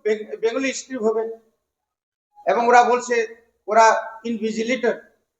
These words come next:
এখানে যে, আহ, বেশি করে প-, এখানে দেওয়া হবে, প্রত্যেকটি, আহ, পরীক্ষা কেন্দ্রে যারা বাংলাতে পড়তে পারে না ওরা ক পরকে বা ইংলিশ পড়ে, আহ, মানে বাংলা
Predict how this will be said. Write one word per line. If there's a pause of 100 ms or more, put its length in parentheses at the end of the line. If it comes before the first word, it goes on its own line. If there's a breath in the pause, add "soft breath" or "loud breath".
এখানে
যে, (320)
আহ, (120)
বেশি
করে (100)
প-, (140)
এখানে
দেওয়া
হবে, (100)
প্রত্যেকটি, (460)
আহ, (100)
পরীক্ষা
কেন্দ্রে (840)
যারা (500)
বাংলাতে
পড়তে (100)
পারে
না (180)
ওরা (160)
ক (160)
পরকে (640)
বা
ইংলিশ (120)
পড়ে, (340)
আহ,
মানে (160)
বাংলা